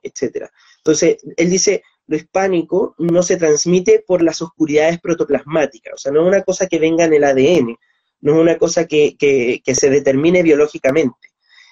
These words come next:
Em, claro, entonces él dice, bueno, hay que dejar este concepto de, de raza, ¿no? Porque se presta para estos equívocos. Y lo que hace el indigenismo actual es que se aprovecha del equívoco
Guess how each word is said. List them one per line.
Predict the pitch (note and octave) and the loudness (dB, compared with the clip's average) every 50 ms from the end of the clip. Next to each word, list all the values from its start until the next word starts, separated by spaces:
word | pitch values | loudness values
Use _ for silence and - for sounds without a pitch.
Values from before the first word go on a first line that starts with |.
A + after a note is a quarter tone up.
| _ _ _ _ | _ _ _ _
Em, | - C#3+ C3+ C3+ B2+ B2 A#2+ A#2 A#2 A2+ G#2+ G#2 G#2 _ _ _ _ _ _ _ _ _ _ _ _ _ _ _ | -2 0 2 4 4 4 2 0 -2 -4 -8 -10 -12 _ _ _ _ _ _ _ _ _ _ _ _ _ _ _
claro, | F#3 D#3+ C3 A2+ | 0 0 0 0
entonces | - - D3+ D3 - F#3 | -2 -4 -4 0 0 0
él | F3+ F#3 | 0 0
dice, | G3 F#3+ - A3 G3+ G3 | -2 0 0 0 0 2
bueno, | G3 G#3+ G#3+ F#3+ - - | 2 2 2 2 0 0
hay | F3+ F3+ F3+ | -4 -4 -2
que | - G3 F#3 | -2 -4 -2
dejar | E3 E3 - - A#3+ G#3+ D#3 C3 - _ | -2 -6 -4 -2 -2 -2 -2 -4 -10 _
este | - E3 _ A#2+ | -20 -12 _ -6
concepto | A2 - C3+ C3+ - - - - _ _ C3+ C3+ C3 | -2 -2 -2 -2 -2 -4 -6 -6 _ _ 0 0 0
de, | C3 B2+ B2+ B2 A#2+ B2 A#2 - - _ _ _ _ _ _ | 0 -2 -2 0 0 -2 -4 -6 -12 _ _ _ _ _ _
de | B2+ C3 C3+ B2+ A#2 | -2 0 0 0 2
raza, | A#2+ C#3 D3+ C#3 B2+ - - - - _ _ _ _ _ _ _ _ | 0 0 -2 -2 -2 -6 -10 -12 -16 _ _ _ _ _ _ _ _
¿no? | D#3 F3 | -4 -4
Porque | F3 F3+ F3 E3 | -4 -4 -4 -2
se | E3+ E3 | -2 -2
presta | D#3+ G3 G#3+ G#3+ - G#3 | 0 -2 -2 -2 0 0
para | G#3 F#3+ | 0 0
estos | F3 - F3+ E3 | -2 -2 -4 -4
equívocos. | C#3+ - - - - - _ _ _ _ _ _ _ _ | -4 -6 -12 -20 -20 -20 _ _ _ _ _ _ _ _
Y | - G#3 | 0 0
lo | A3 G#3+ | 2 2
que | A3 A3 | 2 0
hace | G#3 G3+ - | 0 0 -2
el | A3+ A3 | 0 0
indigenismo | A3 G#3+ G#3 - - G#3+ G#3 G3+ G#3+ | 0 0 -2 -4 -4 -4 -4 -4 -6
actual | G#3 - _ G3+ G3+ G3+ G#3 - | -8 -4 _ 0 2 2 2 0
es | F#3+ - | -2 -4
que | _ - F3 F3 | _ -2 0 0
se | - - F#3 | 0 -2 -2
aprovecha | E3 - F3+ F3+ G3+ G#3 G#3 A#3 A3+ | -2 -2 0 0 0 0 0 2 2
del | G#3+ G#3+ A3 | 4 4 2
equívoco | G#3+ - - G3+ F3+ F3+ F3 F3+ G#3 A#3+ - | -2 -4 -6 -2 -2 -2 0 0 -2 -2 -2